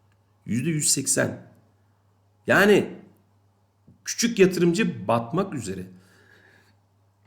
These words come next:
<coughs> Bu sürdürülemez.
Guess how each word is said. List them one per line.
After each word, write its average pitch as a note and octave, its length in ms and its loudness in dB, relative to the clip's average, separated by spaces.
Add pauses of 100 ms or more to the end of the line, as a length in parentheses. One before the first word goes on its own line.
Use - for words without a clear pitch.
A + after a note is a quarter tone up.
(120)
<coughs> - 40 8 (1000)
Bu G#3+ 100 0
sürdürülemez. C#3 960 -2